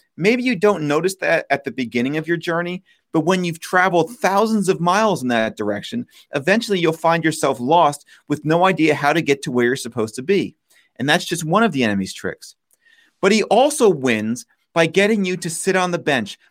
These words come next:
by getting you to sit out days and take weeks or months or years or even decades off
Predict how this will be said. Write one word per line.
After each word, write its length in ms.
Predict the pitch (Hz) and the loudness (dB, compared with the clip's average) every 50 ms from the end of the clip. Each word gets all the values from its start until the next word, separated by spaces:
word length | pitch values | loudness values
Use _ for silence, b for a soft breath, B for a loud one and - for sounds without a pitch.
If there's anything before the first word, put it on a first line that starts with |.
| _ | _
by 140 | - 143 147 | 0 0 0
getting 260 | 143 175 185 190 202 | 2 2 0 0 0
you 80 | 202 196 | 0 -2
to 80 | 165 | -2
sit 240 | 160 - - - 185 | -2 -4 -4 0 2
out 280 | 175 175 175 170 170 - | 4 4 4 2 0 -2
days 280 | 131 107 87 101 107 - - | -4 -2 -2 -4 -6 -6 -8
and 120 | 135 127 | -8 -8
take 240 | - - 190 175 170 147 | -4 0 0 0 0 -2
weeks 480 | 147 143 156 220 240 208 - - - - - | -8 -6 -4 -4 -4 -4 -6 -8 -12 -4 -2
or 100 | 180 170 | -2 0
months 400 | 165 165 180 208 208 190 - - | 0 2 2 2 2 2 0 -4
or 220 | - 139 165 165 | -4 -2 -2 -2
years 340 | 160 160 196 208 208 196 165 160 - | 0 0 2 4 4 4 4 0 -4
or 100 | 147 180 | -4 -4
even 340 | 190 165 190 170 151 113 - - | -2 -2 -2 -4 -4 -6 -2 2
decades 540 | 190 214 254 - - 185 175 160 123 107 | 2 2 2 2 2 2 2 2 2 2
off 380 | 131 123 113 110 123 147 - b | 2 2 4 4 0 0 -2 b